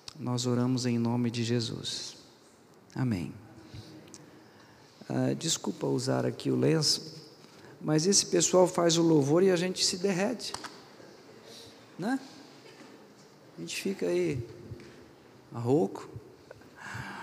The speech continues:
É, nós estamos vendo esse mês de setembro,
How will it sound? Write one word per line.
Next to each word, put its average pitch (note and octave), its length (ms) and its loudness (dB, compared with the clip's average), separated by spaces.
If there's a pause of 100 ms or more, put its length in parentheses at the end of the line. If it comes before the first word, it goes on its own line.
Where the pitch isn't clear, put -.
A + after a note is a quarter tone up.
(880)
É, E3 320 4
nós F3+ 300 6
estamos G3 440 6
vendo D#3+ 320 6
esse D3 220 6
mês C#3+ 240 6
de C3+ 80 0
setembro, C#3 640 4